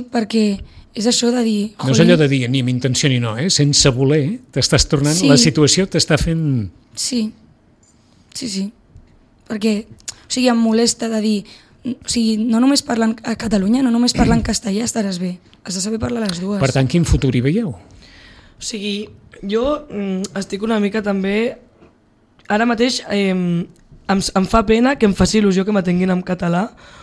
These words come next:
Speaker 3: o que jo pugui parlar en català i em contestin en català, pues, establiments o
Speaker 2: Sí, sí, sí, sí.
Speaker 3: en, eh, en qualsevol lloc així com que no és el meu entorn. I després també em fa pena el fet d'estar, pues, això, no? Pues, per exemple, amb la Colla de Diables,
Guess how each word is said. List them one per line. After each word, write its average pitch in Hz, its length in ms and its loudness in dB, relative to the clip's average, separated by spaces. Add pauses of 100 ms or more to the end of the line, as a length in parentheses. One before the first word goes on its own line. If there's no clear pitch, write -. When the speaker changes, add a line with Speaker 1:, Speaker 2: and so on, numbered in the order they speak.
Speaker 3:
o 202 100 0
que 202 140 4
jo 190 100 2
pugui 214 200 0
parlar 208 200 2
en 202 60 0
català 190 240 0
i 196 80 4
em 214 60 0
contestin 196 420 -2
en 190 140 0
català, 190 580 2
pues, 175 500 -2 (420)
establiments 175 920 -2
o 165 220 -4
Speaker 2:
Sí, 139 280 4
sí, 131 200 2
sí, 127 240 0
sí. 127 140 -4
Speaker 3:
en, 190 320 -2
eh, 185 320 -6
en 180 100 -4
qualsevol 196 460 -6
lloc 214 240 -2
així 208 240 -4
com 220 160 -4
que 202 120 -8
no 190 100 -6
és - 20 -4
el 196 80 -2
meu 185 140 -2
entorn. 165 480 -4 (340)
I 196 80 0
després 208 240 2
també 247 160 2
em 240 80 2
fa 233 100 6
pena 240 220 6
el 240 100 2
fet 214 220 0
d'estar, 196 540 0
pues, 175 260 -8
això, 190 300 -6
no? 185 100 -6
Pues, 185 120 -4
per 185 60 -4
exemple, 180 180 -4
amb 180 120 -2
la 175 80 -2
Colla 196 240 0
de 208 60 -2
Diables, 180 500 0